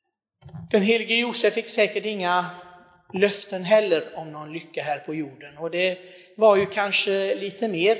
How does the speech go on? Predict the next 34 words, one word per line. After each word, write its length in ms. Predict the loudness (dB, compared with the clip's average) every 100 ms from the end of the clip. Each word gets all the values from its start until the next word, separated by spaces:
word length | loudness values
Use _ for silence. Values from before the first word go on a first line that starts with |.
| -2 -18 -20 -12 0
egentligen 520 | 2 2 -4 -10 -8
än 200 | -8 -2
vad 180 | -2 -2
han 220 | -6 -8
hade 160 | -8
tänkt 340 | 4 6 6 0
sig. 240 | -4 -4 -8 -20 -20 _ _ _ _ _ _ _ 2
Och 120 | 2
så 100 | 6
är 200 | 4 6
det, 260 | 4 4 0 -14 -18 -6 4
om 220 | 4 6
man 240 | 0 0
ger 280 | 2 4 2
Gud 300 | 2 -4 0
ett 160 | 0 -2
finger, 480 | -4 -2 -2 -6 -8 -16 -20 -20
ja, 200 | -2 2
han 240 | 2 2 -8
tar 180 | -10 -8
mer 280 | -4 -4
än 120 | -4 -8
handen, 400 | -12 -12 -16 -14
ska 180 | -14
ni 100 | -12
veta. 300 | -8 -8 -8 -12 -12 _ _ _ _ _ _
Han 220 | -2 0
tar 180 | 2 2
mer 260 | 2 0
än 100 | -2
handen. 380 | -8 -10 -12 -18 -20 _ -20 -20 _ -20 -20 -6
Gud 320 | 0 2 6
är 220 | 4 4
glupsk. 680 | -2 -4 -2 -4 -4 -8